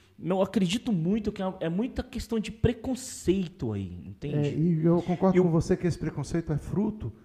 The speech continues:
Speaker 1: de desconhecimento.
Speaker 2: Exatamente.
Speaker 1: Né? Falta de conhecimento.
Speaker 2: Falta de conhecimento.
Speaker 1: Porque,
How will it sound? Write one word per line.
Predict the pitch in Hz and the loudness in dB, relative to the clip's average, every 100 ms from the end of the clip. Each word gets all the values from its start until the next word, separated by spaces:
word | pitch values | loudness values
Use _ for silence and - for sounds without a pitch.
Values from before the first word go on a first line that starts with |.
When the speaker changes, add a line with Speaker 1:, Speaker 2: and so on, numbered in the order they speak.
| - | -16
Speaker 1:
de | 139 165 | -10 -8
desconhecimento. | 156 - 226 247 - 262 131 | -8 -4 -2 -2 -4 -4 -4
Speaker 2:
Exatamente. | 107 151 165 196 139 113 - - | -2 0 2 2 2 0 -6 -8
Speaker 1:
Né? | 131 160 | -6 -6
Falta | - 175 - | 0 2 2
de | 233 | -4
conhecimento. | - 226 220 294 226 - | -2 -2 -2 -4 -4 -2
Speaker 2:
Falta | 135 143 | -2 -4
de | - | -4
conhecimento. | 160 151 254 | -2 4 4
Speaker 1:
Porque, | 123 | 6